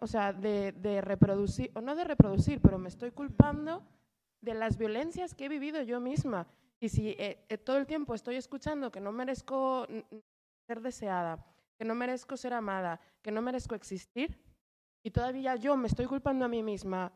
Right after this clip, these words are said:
eh, por este machaque que he sufrido y que, que esta gordofobia interiorizada viene de este machaque externo, estamos jodidas. O sea, creo que,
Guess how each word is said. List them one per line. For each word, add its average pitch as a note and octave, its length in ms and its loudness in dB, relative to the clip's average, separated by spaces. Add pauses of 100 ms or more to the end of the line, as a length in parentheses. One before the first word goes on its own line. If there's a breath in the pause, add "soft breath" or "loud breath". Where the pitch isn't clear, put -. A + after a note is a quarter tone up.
eh, F#3+ 340 0
por G3+ 160 -2
este C#4 220 -4
machaque G#3+ 500 -2
que A3 100 -4
he A3 40 0
sufrido A#3 440 2
y G3 60 4
que, - 240 -14
que G#3+ 100 -8
esta A#3 200 -2
gordofobia A#3 440 2
interiorizada G#3+ 560 -2 (340 soft breath)
viene C4 320 0
de G#3 60 0
este G#3+ 200 -2
machaque A3 380 -2
externo, B3+ 600 0 (400 loud breath)
estamos G3+ 380 0
jodidas. G#3 540 0
O - 460 -8
sea, G3 160 4
creo G#3 240 0
que, A#3 520 0